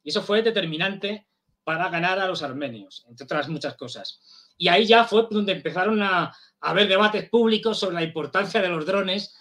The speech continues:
en las guerras modernas. Y esto fue en el dos mil veinte, yo creo que empezó en octubre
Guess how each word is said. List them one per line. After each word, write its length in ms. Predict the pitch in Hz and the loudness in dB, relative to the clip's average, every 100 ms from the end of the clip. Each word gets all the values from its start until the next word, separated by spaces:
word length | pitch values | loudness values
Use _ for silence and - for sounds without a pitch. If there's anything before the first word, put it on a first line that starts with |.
| _ - | _ -8
en 120 | 156 | -4
las 140 | 151 | -2
guerras 240 | 170 185 170 | -2 -2 -2
modernas. 580 | 139 117 107 92 - _ _ _ _ _ _ | -4 -8 -14 -20 -20 _ _ _ _ _ _
Y 80 | 165 | -8
esto 120 | 208 | -2
fue 100 | 240 | 0
en 40 | |
el 60 | 208 | 2
dos 140 | 180 | 0
mil 140 | 180 160 | 0 0
veinte, 520 | 185 170 175 233 - _ _ | -2 -2 -4 -4 -8 _ _
yo 80 | 139 | -8
creo 100 | 190 | -4
que 60 | 202 | -4
empezó 300 | 175 185 185 | -4 -4 -4
en 60 | |
octubre 1000 | 160 - - 220 220 208 196 185 180 190 | -4 -8 -2 2 2 2 -2 -4 -6 -8